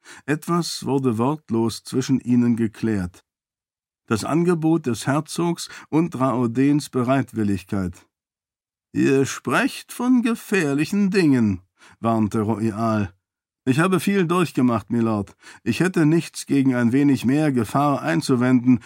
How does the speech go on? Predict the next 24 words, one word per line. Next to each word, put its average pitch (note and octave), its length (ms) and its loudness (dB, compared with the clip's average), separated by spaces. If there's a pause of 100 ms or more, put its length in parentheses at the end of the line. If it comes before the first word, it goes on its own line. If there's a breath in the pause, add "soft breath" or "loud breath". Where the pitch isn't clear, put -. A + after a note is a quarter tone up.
(160 loud breath)
wenn C#3 280 2
dadurch C3+ 420 2
sichergestellt D#3 800 0
würde, D3+ 300 2
dass C#3 180 -4
ich C#3 120 0
den B2 180 2
Rest D#3 340 -4
meines C#3 320 0
Lebens B2 360 2
in A#2 140 0
Frieden D3 400 0
verbringen A2+ 500 0
kann." A2 320 0 (1040)
"Ich A#2+ 260 -4
kann F3+ 200 -2
euch F3+ 220 0
keine C#3+ 320 0
Garantien D3 760 0
geben, C#3+ 320 4
dass B2+ 200 0
das C3 180 -2
passieren A#2+ 580 0
wird", A2 360 -4